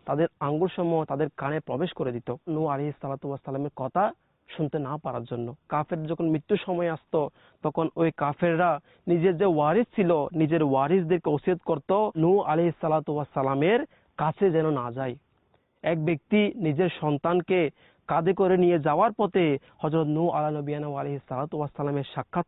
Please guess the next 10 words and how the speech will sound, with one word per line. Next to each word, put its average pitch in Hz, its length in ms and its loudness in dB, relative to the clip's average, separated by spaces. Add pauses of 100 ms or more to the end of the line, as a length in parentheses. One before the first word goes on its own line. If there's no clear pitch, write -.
হলো। 143 180 -8 (460)
লোকটি 165 420 2
সন্তানকে 180 760 0 (760)
উদ্দেশ্য 180 420 2
করে 208 180 4
বলল, 180 420 2
"হে 185 180 0
আমার 185 240 2
প্রিয় 185 260 2
সন্তান, 190 600 2